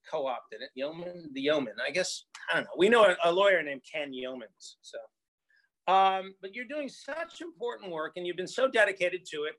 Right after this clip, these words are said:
and you've been so incredibly inspirational to and for so many. <clears throat> Um, I'm, A, I just like you, and so I just wanna hang out with you.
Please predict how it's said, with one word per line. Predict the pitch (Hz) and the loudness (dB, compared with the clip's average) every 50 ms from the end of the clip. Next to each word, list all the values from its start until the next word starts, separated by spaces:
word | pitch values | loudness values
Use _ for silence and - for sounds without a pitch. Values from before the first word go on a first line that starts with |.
| _ 165 | _ -16
and | 165 175 | -10 -4
you've | 185 190 185 - | -4 -4 -4 -2
been | 190 185 180 | -4 -6 -6
so | - - - - 247 247 247 254 262 262 262 220 - _ _ _ _ _ _ _ _ _ _ _ _ _ _ _ _ _ _ _ _ | -8 -10 -6 -4 -2 0 2 2 2 2 0 -2 -8 _ _ _ _ _ _ _ _ _ _ _ _ _ _ _ _ _ _ _ _
incredibly | - 247 277 277 254 247 233 | 2 2 2 4 2 0 -2
inspirational | 233 - - - 214 214 208 190 - 196 190 180 185 _ _ _ _ - | -4 -6 -4 0 0 2 2 0 -2 -6 -8 -8 -10 _ _ _ _ -12
to | - 262 262 254 247 | -8 -6 -6 -4 -4
and | 214 196 190 196 175 | -6 -8 -8 -12 -12
for | - 202 208 202 | -6 -2 -2 -2
so | 202 - - 214 208 202 190 | -2 -4 -6 -4 -4 -2 -4
many. | 175 165 170 160 143 127 117 117 117 131 - _ _ - | -4 -2 -2 -2 -2 -4 -6 -12 -14 -16 -18 _ _ -4
<clears throat> | - 262 277 262 233 196 - - _ _ _ _ _ _ _ _ _ _ _ _ _ _ _ _ _ _ _ - | 0 2 2 2 2 0 -4 -12 _ _ _ _ _ _ _ _ _ _ _ _ _ _ _ _ _ _ _ -2
Um, | 185 196 196 196 190 190 190 196 190 _ _ _ _ _ 160 | 0 2 2 2 2 0 -2 -4 -8 _ _ _ _ _ 0
I'm, | 190 240 320 339 269 - _ _ _ _ _ - - - - 170 - - 202 | 2 2 2 2 0 -4 _ _ _ _ _ -18 -16 -14 -14 -14 -6 0 4
A, | 247 269 262 233 190 180 | 6 6 6 4 4 2
I | 190 196 | 0 0
just | 190 185 175 - - _ _ | 0 -4 -10 -12 -14 _ _
like | 147 170 214 214 214 - | -4 -2 -2 -2 -4 -8
you, | 143 131 135 | -12 -14 -14
and | 139 135 | -14 -12
so | - 151 147 | -8 -6 -6
I | 151 151 | -4 -6
just | 143 143 - | -6 -8 -12
wanna | 165 147 143 | -12 -12 -10
hang | 131 151 151 151 | -10 -8 -8 -8
out | 156 160 - | -8 -8 -10
with | 151 135 | -12 -12
you. | 135 131 | -12 -12